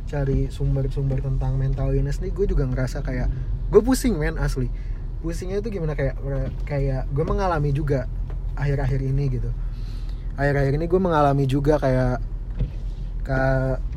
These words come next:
kayak tiba-tiba gue bingung, gue narik diri dari zona <coughs> nyama-, zona pertemanan gue gitu. Kayak misalnya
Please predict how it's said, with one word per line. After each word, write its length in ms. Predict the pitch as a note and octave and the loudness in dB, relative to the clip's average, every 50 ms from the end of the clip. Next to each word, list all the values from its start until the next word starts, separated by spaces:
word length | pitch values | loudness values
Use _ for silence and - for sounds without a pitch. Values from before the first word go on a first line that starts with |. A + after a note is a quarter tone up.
| - - - | -4 -4 -2
kayak 240 | - C#3 C#3 C#3+ | 0 2 2 2
tiba-tiba 520 | C3+ C#3+ C#3+ C3+ C3 - C#3 C3+ C3 C3+ C3+ | 2 0 0 0 0 0 0 0 0 0 2
gue 180 | C3 C3 C3 | 2 2 2
bingung, 720 | B2 B2+ D3 F#3 G#3 G3+ G3 F3+ E3+ E3+ E3 E3 E3 E3 | 2 2 0 0 2 2 2 4 4 2 2 2 0 0
gue 100 | D#3 D3+ D3+ | 0 0 0
narik 380 | C#3 C3+ C3 C3 C3 C3+ C3+ - - - - - - - | 2 2 0 0 0 0 -2 -4 -6 -6 -6 -4 -2 0
diri 320 | C#3 C3+ C3+ C3 C3 C3 | 2 2 2 4 2 2
dari 640 | C3 C3+ C3+ C3 C3 B2+ B2 B2+ C3 C3 B2+ B2+ C3 B2+ - - - - - - - - - - - - - - - - - - - - - - - | 2 2 2 2 2 2 0 0 0 2 2 0 0 -2 -2 -4 -2 -2 -2 -2 -2 -4 -2 -2 -2 -4 -4 -4 -4 -4 -4 -4 -2 -2 -2 -2 -2
zona 400 | C#3 C3+ D3 C#3+ C3 C3 C3+ C3+ C3+ C3 C3 C3 B2+ B2+ | 0 0 2 4 4 4 4 2 2 2 2 2 2 2
<coughs> 160 | B2+ - - C3+ | 0 -2 -2 0
nyama-, 320 | C3+ C3 B2+ C3 C3 C3 | 0 0 2 2 0 0
zona 380 | C3+ C3 C#3 C#3 C3+ C3+ C3 B2+ | 2 2 4 4 4 2 2 0
pertemanan 580 | - C3 B2+ - C3 C3 B2+ B2+ B2+ B2+ B2+ | 0 -2 -2 0 0 2 2 2 2 2 2
gue 320 | B2+ C3 D#3 F#3 F3+ E3+ E3+ E3+ E3+ D#3+ | 2 2 4 4 4 4 4 4 2 0
gitu. 220 | D3 C3+ - - B2 | -2 -4 -4 -4 -4
Kayak 240 | - B2+ A#2+ A#2+ | -4 -2 -2 -2
misalnya 400 | A#2+ B2 A#2+ C3 B2 B2 A#2+ A#2+ | -2 -2 -2 -2 -2 -2 -4 -4